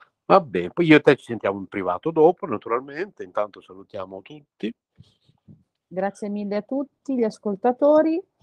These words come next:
Speaker 2: E niente, qualsiasi persona voglia farci sapere, noi accettiamo
Speaker 1: Sì, poi io ti mando il
Speaker 2: volentieri.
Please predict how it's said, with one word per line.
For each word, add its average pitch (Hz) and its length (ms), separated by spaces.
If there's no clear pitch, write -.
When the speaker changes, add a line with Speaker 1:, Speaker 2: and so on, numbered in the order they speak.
Speaker 2:
E 202 340
niente, 196 380
qualsiasi 196 580
persona 220 420
voglia 196 260
farci 202 260
sapere, 214 560
noi 220 640
accettiamo 202 380
Speaker 1:
Sì, 147 160
poi - 0
io 147 80
ti 160 60
mando 131 260
il 127 60
Speaker 2:
volentieri. 123 120